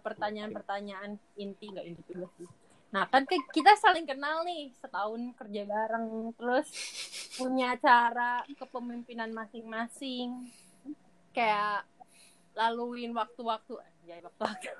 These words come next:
<laughs> waktu-waktu bersama, sulit, senang, di Pimkab tuh banyak banget lah memori gitu. Menurut kalian, selama satu tahun ini nih, atau mungkin berdasarkan pengalaman-pengalaman sebelumnya, apa sih definisi kontribusi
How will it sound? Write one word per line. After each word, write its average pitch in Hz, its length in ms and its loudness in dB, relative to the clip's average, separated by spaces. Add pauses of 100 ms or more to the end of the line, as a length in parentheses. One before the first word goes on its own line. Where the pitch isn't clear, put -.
(180)
<laughs> 508 220 0
waktu-waktu 330 600 12
bersama, 277 800 -2 (400)
sulit, 277 400 -6
senang, 262 680 -6 (360)
di 226 120 -8
Pimkab 240 560 -2
tuh 330 240 6
banyak 262 240 4
banget 254 240 0
lah 311 160 8
memori 226 480 -2
gitu. - 160 -16 (440)
Menurut 254 280 0
kalian, 269 640 4
selama 247 480 -2
satu 247 240 -8
tahun 240 240 -6
ini 277 200 -8
nih, 269 160 -6 (440)
atau 233 400 2
mungkin 240 600 -4
berdasarkan 226 640 2
pengalaman-pengalaman 220 1000 -2
sebelumnya, 208 560 -6 (640)
apa 277 320 10
sih 427 160 6
definisi 277 640 -2
kontribusi 269 800 -2